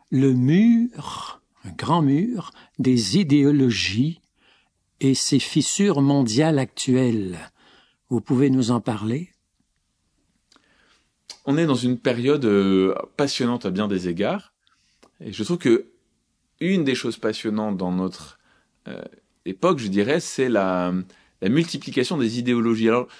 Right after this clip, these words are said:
Speaker 2: j'em-, j'emploie le mot ici de manière neutre, pas, euh, mais pas au sens négatif, mais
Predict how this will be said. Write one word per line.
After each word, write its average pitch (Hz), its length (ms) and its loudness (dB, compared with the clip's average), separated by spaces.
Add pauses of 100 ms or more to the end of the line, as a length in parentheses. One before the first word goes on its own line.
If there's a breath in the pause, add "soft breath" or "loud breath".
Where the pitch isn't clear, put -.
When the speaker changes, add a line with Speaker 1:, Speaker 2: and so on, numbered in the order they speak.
Speaker 2:
j'em-, 139 200 -2
j'emploie 151 300 0
le 147 100 2
mot 170 180 2
ici 156 280 0
de 151 60 -2
manière 131 280 0
neutre, 135 440 -2 (120)
pas, 139 280 2
euh, 107 240 2 (220 loud breath)
mais 113 60 -4
pas 151 120 -2
au - 20 2
sens 135 220 -6
négatif, 123 480 0
mais 156 240 0